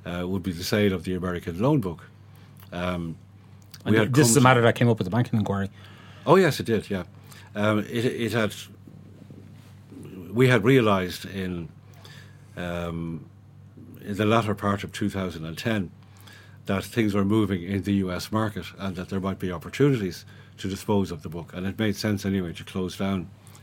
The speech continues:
Speaker 1: the American operation of the bank. So we began preparing, uh, you know, to, to, to sell the loans. The Department of Finance was anxious that we should do that. Um, the department said to us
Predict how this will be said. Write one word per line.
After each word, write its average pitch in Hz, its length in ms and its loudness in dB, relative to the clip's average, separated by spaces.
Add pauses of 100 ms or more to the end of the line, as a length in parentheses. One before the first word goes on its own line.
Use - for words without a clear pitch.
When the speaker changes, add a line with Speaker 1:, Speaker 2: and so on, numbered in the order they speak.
Speaker 1:
the 104 80 2
American 104 360 4
operation 92 480 0
of 80 80 -6
the - 60 -10
bank. 113 260 0 (280)
So - 140 4
we 175 80 6
began 135 340 4
preparing, 104 560 2 (560)
uh, 95 340 -2
you 110 120 -6
know, 92 160 -2
to, 92 200 -6
to, 95 240 -8
to 90 160 -12
sell 101 220 -2
the 87 100 -6
loans. 104 420 0 (500)
The 107 60 0
Department 110 440 4
of 90 60 -10
Finance 110 380 0
was 92 120 -4
anxious 92 380 -4
that 85 120 -12
we 87 60 -10
should 80 200 -12
do 107 140 -2
that. 123 280 -2 (880)
Um, 95 480 -4 (440)
the 107 80 0
department 107 540 2
said 101 240 -2
to 90 140 -6
us - 240 -8